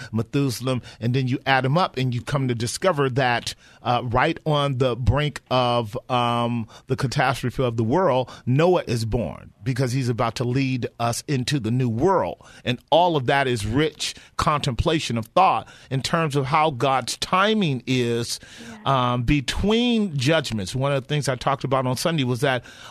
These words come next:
Speaker 1: our God is so long-suffering with us, so absolutely long-suffering with us, but there is a time when he intervenes in judgment. And that Noah would have been what I call the final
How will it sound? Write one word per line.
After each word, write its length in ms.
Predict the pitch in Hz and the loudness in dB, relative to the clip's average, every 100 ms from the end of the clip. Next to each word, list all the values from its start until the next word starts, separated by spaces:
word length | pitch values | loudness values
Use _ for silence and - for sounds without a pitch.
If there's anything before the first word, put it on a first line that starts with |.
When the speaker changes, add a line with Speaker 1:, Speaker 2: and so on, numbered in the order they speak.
| - | 2
Speaker 1:
our 160 | 156 | 2
God 300 | 160 165 147 | 4 2 2
is 100 | 123 | 0
so 400 | - - 202 226 | -2 0 4 6
long-suffering 960 | 214 170 170 170 151 - 151 - 139 123 | 4 2 2 0 -2 0 0 0 0 2
with 180 | 135 160 - | 2 0 -2
us, 260 | 110 - | -2 -2
so 400 | - - 185 156 - | -6 0 0 0 -2
absolutely 720 | 160 180 - 180 175 175 151 | -2 -2 -4 -2 0 0 0
long-suffering 760 | 135 139 131 - 143 - 123 123 | 0 0 -2 -2 -2 -2 -2 2
with 200 | 175 - | 0 0
us, 240 | 113 107 - - - | -2 -2 -6 -14 -10
but 240 | - 110 - | -6 -4 2
there 300 | 135 160 175 | 4 4 2
is 180 | 175 170 | 0 0
a 80 | 185 | -2
time 600 | - - 135 190 120 120 - - | -2 -2 0 0 0 -2 -6 -8
when 180 | 120 139 | -2 0
he 140 | 147 | 0
intervenes 920 | 147 151 156 151 139 202 175 127 127 - | 0 -2 0 0 2 2 2 0 -4 -4
in 180 | 147 147 | -2 0
judgment. 540 | 131 170 143 110 69 - _ _ _ _ _ - | 2 0 0 -4 -6 -12 _ _ _ _ _ -4
And 240 | 131 107 | -2 0
that 260 | 143 156 - | 2 2 0
Noah 640 | 151 175 196 151 120 127 | 2 4 4 4 0 -2
would 260 | 123 135 143 | -2 0 0
have 260 | 143 135 | 0 0
been 380 | 120 147 143 131 - _ _ _ | 2 2 2 -4 -8 _ _ _
what 120 | 127 131 | 0 2
I 140 | 170 | 2
call 460 | - 151 131 127 - - - | 2 2 2 0 -4 -16 -6
the 80 | 127 | -6
final 600 | - 156 170 180 190 | 0 0 2 2 0